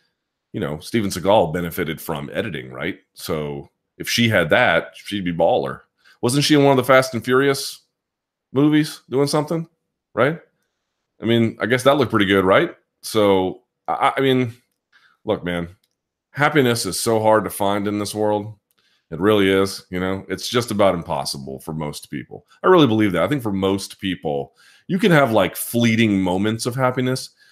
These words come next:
but life is basically so difficult that, like, existential joy,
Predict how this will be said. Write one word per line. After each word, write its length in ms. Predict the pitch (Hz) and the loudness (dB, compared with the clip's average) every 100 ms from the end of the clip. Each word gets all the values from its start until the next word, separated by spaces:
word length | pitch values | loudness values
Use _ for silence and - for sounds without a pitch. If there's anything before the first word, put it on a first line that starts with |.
| _ | _
but 100 | 139 | -2
life 300 | 147 165 175 | 4 4 4
is 140 | 143 113 | 2 2
basically 600 | 117 113 113 87 98 90 | 2 2 0 -2 -2 -2
so 440 | - - 117 104 | -2 0 4 2
difficult 760 | 85 98 98 85 80 76 - - _ _ _ _ _ 82 | 2 -2 -4 -8 -6 -6 -8 -20 _ _ _ _ _ -8
that, 440 | 101 95 90 90 101 | 0 2 0 -2 -8
like, 180 | 87 - | -8 0
existential 1080 | 117 107 101 - - 107 98 95 87 82 | 0 0 -4 -4 -2 -2 -2 -2 0 -2
joy, 720 | 80 85 98 98 87 78 76 | -4 -2 0 2 0 -2 -6